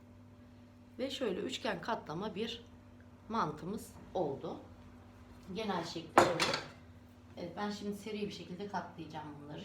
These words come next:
Çünkü dediğim gibi, e, hamurum bayağı yumuşadı burada.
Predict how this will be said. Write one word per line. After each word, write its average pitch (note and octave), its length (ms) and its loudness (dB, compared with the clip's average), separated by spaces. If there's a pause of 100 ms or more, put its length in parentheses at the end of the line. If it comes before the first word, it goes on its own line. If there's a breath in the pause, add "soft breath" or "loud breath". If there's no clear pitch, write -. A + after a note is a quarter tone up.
Çünkü A#3 440 -2 (460 loud breath)
dediğim G3+ 280 2
gibi, C4+ 300 0 (400 loud breath)
e, - 40 4
hamurum F#3 560 6
bayağı G3 340 6 (240)
yumuşadı E3+ 500 0
burada. D3+ 400 -2